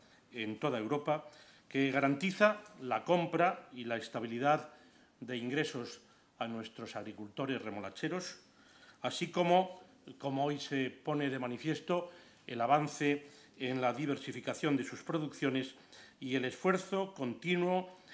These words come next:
en I más D más I, no por casualidad con el laboratorio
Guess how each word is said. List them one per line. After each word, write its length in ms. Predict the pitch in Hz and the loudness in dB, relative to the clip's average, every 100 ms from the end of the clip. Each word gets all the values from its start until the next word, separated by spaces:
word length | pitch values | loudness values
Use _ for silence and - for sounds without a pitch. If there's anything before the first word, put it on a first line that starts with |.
| - | -8
en 380 | - 131 135 135 | -2 0 0 -4
I 160 | 165 165 | -2 2
más 240 | 156 131 | 4 4
D 100 | 156 | 2
más 180 | 156 160 | 2 2
I, 240 | 226 156 - _ _ _ _ _ _ | -2 -2 -10 _ _ _ _ _ _
no 240 | 135 156 156 | 0 0 0
por 180 | 143 | -4
casualidad 640 | 123 120 120 117 139 143 - | -4 -6 -4 0 2 2 -2
con 360 | 127 120 120 120 - - - | -4 -4 -4 -8 -20 -20 -12
el 180 | 120 120 | -8 -2
laboratorio 720 | 117 120 117 151 139 139 131 | -2 -2 -2 0 2 0 -2